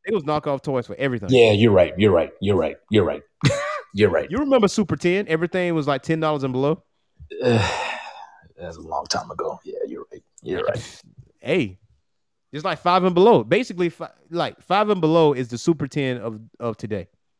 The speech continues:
Speaker 1: That's
Speaker 2: No.
Speaker 1: basically what that is.
Speaker 2: That movie was awful, E.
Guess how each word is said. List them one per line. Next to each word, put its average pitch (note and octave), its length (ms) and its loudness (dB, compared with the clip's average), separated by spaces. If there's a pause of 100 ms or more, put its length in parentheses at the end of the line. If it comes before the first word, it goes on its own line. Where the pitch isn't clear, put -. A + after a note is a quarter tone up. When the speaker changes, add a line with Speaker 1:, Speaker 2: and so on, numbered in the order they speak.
(1500)
Speaker 1:
That's C3+ 160 0
Speaker 2:
No. - 40 4
Speaker 1:
basically C3+ 260 2
what A#2 100 2
that G2 120 -4
is. - 200 -14 (280)
Speaker 2:
That A2+ 120 4
movie G#2 160 4
was F2 140 -2
awful, F2+ 320 2
E. D#2 180 -12